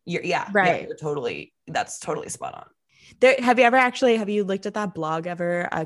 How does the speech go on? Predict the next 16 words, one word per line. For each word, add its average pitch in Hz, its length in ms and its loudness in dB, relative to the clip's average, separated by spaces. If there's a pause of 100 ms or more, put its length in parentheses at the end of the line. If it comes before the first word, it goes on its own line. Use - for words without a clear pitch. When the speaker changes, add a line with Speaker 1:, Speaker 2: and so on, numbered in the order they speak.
Speaker 2:
Keeping 175 320 -8
Up 165 60 -6
with 165 80 -10
the 170 60 -4
Continuity 160 760 -4
Errors? 190 560 -4 (400)
Speaker 1:
No. 139 320 -2 (520)
Speaker 2:
It's 220 180 0
fantastic. 202 540 -2
It's, 170 120 -8
like, 180 140 -8
these 190 180 -4
girls 165 460 0
who 175 120 -2
just, 165 200 -6
like, 156 180 -4